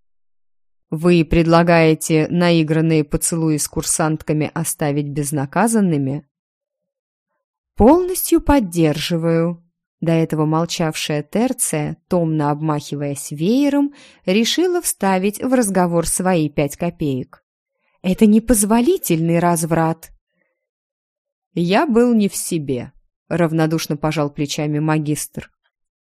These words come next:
Яд и любовное зелье не могли пройти без последствий даже для меня. И, как по мне,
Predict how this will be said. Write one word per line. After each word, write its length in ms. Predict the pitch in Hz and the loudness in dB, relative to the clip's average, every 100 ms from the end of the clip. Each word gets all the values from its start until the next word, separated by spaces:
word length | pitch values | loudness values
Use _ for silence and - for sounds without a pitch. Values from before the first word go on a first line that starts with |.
| _ _ _ _ _ _ _ _ _ | _ _ _ _ _ _ _ _ _
Яд 440 | 160 160 196 311 - | -2 2 2 2 -4
и 100 | 180 | -2
любовное 640 | 170 160 170 151 151 143 143 | 0 2 0 0 -2 -4 -4
зелье 540 | 147 180 254 269 285 285 _ _ _ _ - | -4 -2 0 0 -2 -8 _ _ _ _ -4
не 120 | 190 | 2
могли 280 | 269 294 349 | 4 4 2
пройти 480 | 330 262 240 240 240 | 2 0 0 -2 -2
без 320 | 180 175 170 | 2 0 0
последствий 920 | - 147 - 156 202 - - 262 285 - | -6 -8 -4 -2 -2 -4 0 2 2 0
даже 420 | 165 147 147 165 | -2 -2 -2 -2
для 200 | 165 156 | -2 -2
меня. 400 | 156 143 110 147 _ _ _ _ _ _ _ - | -2 -4 -6 -10 _ _ _ _ _ _ _ -2
И, 240 | 180 165 | 0 0
как 280 | 156 151 - | 0 -2 -2
по 140 | 147 | -2
мне, 500 | 151 170 233 160 143 | 0 0 0 -2 -6